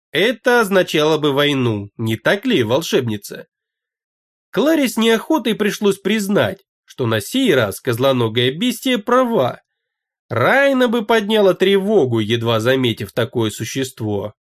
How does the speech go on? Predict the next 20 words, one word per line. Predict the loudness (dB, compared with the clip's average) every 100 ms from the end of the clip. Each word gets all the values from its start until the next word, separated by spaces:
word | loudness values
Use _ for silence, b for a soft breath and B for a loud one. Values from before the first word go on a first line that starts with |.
| _
не | -6
говоря | -2 0 2
уж | 0 0
о | -2
скатах. | -2 -2 0 0 -4 -14 _ _ _ _ _ _
А | -2
любые | 2 2 2 0 2 0
белые | -2 0 2 4 2
флаги | 0 0 2 0 0 0 0
были | -2 -2 -2 -2
бы | 0
восприняты | 0 -2 -4 -2 -2 -2 -2
как | -2 -2
коварная | 2 2 4 2 2 0 0
воинская | 0 0 0 -2 -2 -2
хитрость. | -4 -6 -4 -6 -6 -10 _ _ _ _ _ _
Гильдия | -6 -2 0 0 0 0
привыкла | 2 2 2 0 0 0
сперва | 0 0 0 2 2
бить, | 0 -2 -2 -4 -8